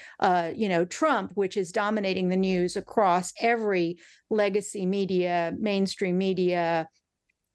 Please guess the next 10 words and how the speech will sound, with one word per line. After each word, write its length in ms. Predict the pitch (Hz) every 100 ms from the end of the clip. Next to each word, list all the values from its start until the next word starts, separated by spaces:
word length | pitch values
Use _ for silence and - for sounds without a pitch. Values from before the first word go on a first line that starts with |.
| -
and 180 | 185 180
so 260 | 240 247
on, 320 | 196 165 160 160 - _
was 500 | 190 202 202 185 180 _ - - _ -
towards 340 | 247 196 151
the 100 | -
bottom. 400 | 185 175 - 190 180
They're 120 | 208 214
covering 600 | - 330 381 285 196 160
it, 280 | 151 -